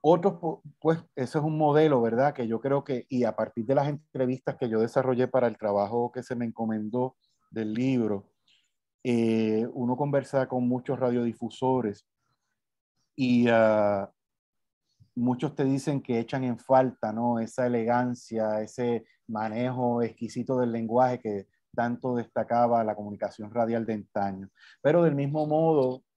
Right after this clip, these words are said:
hablé con compañeros, ¿verdad? Que te decían, "Mario, pero es que la radio también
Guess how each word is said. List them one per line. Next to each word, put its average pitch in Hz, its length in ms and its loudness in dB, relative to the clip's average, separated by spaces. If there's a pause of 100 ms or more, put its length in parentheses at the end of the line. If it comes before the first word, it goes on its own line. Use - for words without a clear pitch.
(260)
hablé 104 220 -8
con 123 160 -6
compañeros, 123 880 -4
¿verdad? 110 240 0
Que 135 80 -6
te 117 80 -6
decían, 110 260 -4
"Mario, 156 320 -4 (180)
pero 127 200 -6
es 113 60 -10
que 131 100 -8
la 135 100 0
radio 139 320 -2
también 127 580 -4